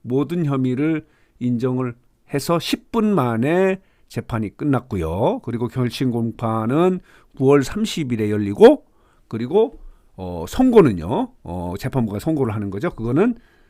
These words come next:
시월 말쯤에 열릴 예정이기 때문에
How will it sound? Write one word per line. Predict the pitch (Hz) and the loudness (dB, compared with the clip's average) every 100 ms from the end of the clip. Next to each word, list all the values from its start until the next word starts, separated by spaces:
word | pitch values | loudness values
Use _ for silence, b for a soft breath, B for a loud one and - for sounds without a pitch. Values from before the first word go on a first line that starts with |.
| b b | b b
시월 | - - 208 220 220 196 | -14 -8 4 6 6 6
말쯤에 | 123 - 82 87 110 175 202 - 226 214 214 202 214 220 180 | 0 -6 -8 -2 4 4 4 -2 0 2 2 2 2 4 6
열릴 | 143 143 | 6 4
예정이기 | 127 117 113 107 95 | 4 0 -2 -4 -6
때문에 | 95 101 98 120 135 107 82 | -8 -8 -6 -2 -2 -4 -8